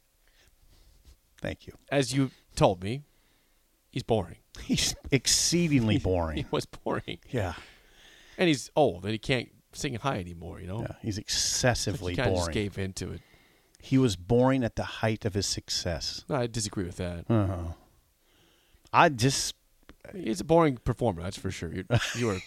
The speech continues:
Speaker 2: correct to that. That was
Speaker 1: Oh, I appreciate that admission.
Speaker 2: very boring. But I went.
Speaker 1: Why did you go?
Speaker 2: I wanted to.
Speaker 1: I'm surprised
Speaker 2: I wanted
Speaker 1: by
Speaker 2: to
Speaker 1: that.
Speaker 2: check it out.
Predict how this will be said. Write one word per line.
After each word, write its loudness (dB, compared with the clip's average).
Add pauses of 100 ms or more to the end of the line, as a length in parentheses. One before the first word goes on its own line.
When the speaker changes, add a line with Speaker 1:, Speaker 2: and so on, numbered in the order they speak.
(280)
Speaker 2:
correct 0
to -6
that. -4
That -6
was -14
Speaker 1:
Oh, -10
I -10
appreciate -2
that 2
admission. 0
Speaker 2:
very -4
boring. -14 (640)
But 4
I 6
went. 0 (340)
Speaker 1:
Why -2 (100)
did -6
you 0
go? -6
Speaker 2:
I 6
wanted 10
to. 6 (1500)
Speaker 1:
I'm 0
surprised 2
Speaker 2:
I 6
wanted 6
Speaker 1:
by -2
Speaker 2:
to 0
Speaker 1:
that. 10
Speaker 2:
check 4
it 4
out. 2